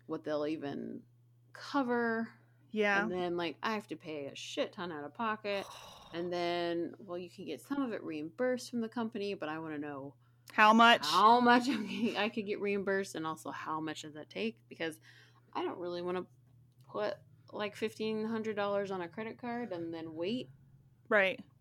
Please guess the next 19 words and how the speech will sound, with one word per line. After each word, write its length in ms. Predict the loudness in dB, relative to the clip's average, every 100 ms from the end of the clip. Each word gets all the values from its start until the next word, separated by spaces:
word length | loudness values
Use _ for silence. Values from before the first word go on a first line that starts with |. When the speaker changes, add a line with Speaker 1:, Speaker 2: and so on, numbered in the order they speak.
| -10
Speaker 1:
Like, 320 | -4 -4 -6 -10 -6
I, 180 | -4
so 180 | -4 -2
I 340 | 2 2 2 -2
don't 180 | -4 -4
know 120 | -4
if 120 | -6
I'm 180 | -8 -10
gonna 180 | -10 -12
follow 260 | -8 -8 -8 -14 -20 -12
through 260 | -6 -4
with 160 | -4 -6
it 140 | -6
or 80 | -6
not, 340 | -4 -4 -4 -8
because 240 | -14 -12
I 60 | -10
really 360 | -10 -10 -10
don't. 220 | -12 -16